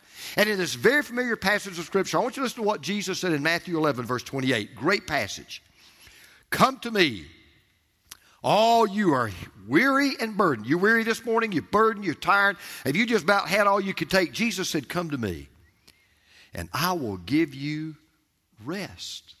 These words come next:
Sweet words. Now listen to this. "Take my yoke upon you and learn from me." Now watch this. "For I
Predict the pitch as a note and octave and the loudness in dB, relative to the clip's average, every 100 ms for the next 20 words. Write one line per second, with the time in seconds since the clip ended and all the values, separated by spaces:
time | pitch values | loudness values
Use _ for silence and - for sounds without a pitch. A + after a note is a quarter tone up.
0 | _ - - A#3 A3 - B2+ G2+ G#2+ B2+ | _ -10 -8 -6 -8 -4 -4 -4 -2 -2
1 | F#3 E3+ C#3+ G#2+ D#2 - - - - - | -2 -4 -2 -2 -4 -14 -20 -20 -20 -20
2 | - _ _ - D#4 E4+ A#3 B3+ A3+ B3 | -20 _ _ 0 0 0 -4 -2 -2 -2
3 | A3 - - - _ _ _ _ _ _ | -2 -6 -12 -20 _ _ _ _ _ _
4 | - C#3 - G#3 E3 A2 A2 - A2+ G#2+ | -4 -4 0 -2 -2 -4 -6 -2 -4 -2
5 | C3+ F#3+ F#3+ F#3 E3 C#3 G#2 G2 A2+ A2+ | -2 -2 -2 -6 -2 0 -2 -2 -4 0
6 | D3+ E3 - A2+ A#2 B2+ - - _ _ | 0 -2 -2 -2 -2 -4 -14 -18 _ _
7 | _ _ _ _ - A#2+ A#2 C#3 D#3 G3 | _ _ _ _ -2 -2 0 2 4 4
8 | A3 A#3+ C4 | 2 0 -4